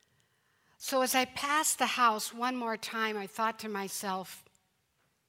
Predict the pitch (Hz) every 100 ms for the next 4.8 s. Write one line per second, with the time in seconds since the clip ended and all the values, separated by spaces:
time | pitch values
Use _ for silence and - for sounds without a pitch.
0 | _ _ _ _ _ _ _ _ _ 202
1 | 202 180 151 160 151 - - _ _ _
2 | _ _ _ _ _ _ _ _ _ -
3 | - - - 254 294 262 - 202 - -
4 | 233 202 - 190 180 165 151 147